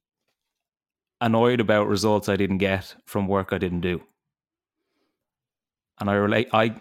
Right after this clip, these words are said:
constantly relate that to my own diabetes management. I can't be annoyed at the fact that my blood sugar spikes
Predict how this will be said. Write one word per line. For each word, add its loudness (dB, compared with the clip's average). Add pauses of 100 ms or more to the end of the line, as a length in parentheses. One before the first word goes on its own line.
(120)
constantly 0
relate 0
that -2
to -8
my -2
own 0
diabetes -2
management. -12 (360)
I 0
can't -2 (380)
be 2
annoyed 4
at 0
the -4
fact -4 (720)
that 0 (1300)
my 2
blood 0
sugar 0
spikes -2